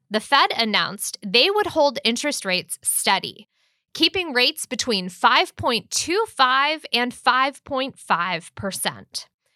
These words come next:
We've been holding steady at these numbers since last summer. And I feel like I can't mention interest rates without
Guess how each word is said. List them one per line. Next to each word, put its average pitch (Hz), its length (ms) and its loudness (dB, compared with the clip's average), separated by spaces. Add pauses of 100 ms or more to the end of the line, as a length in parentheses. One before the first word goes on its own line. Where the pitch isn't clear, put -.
(160)
We've 302 240 0
been 403 140 0
holding 339 500 0
steady 214 640 0
at 202 260 4
these 226 300 -2
numbers 220 580 0
since - 540 -2
last 180 600 -2
summer. 165 560 -4 (840)
And 220 100 2
I 240 80 4
feel 339 240 2
like 339 220 2
I 269 80 2
can't 285 340 0
mention 240 520 0
interest 247 500 0
rates 170 340 -2
without 196 380 0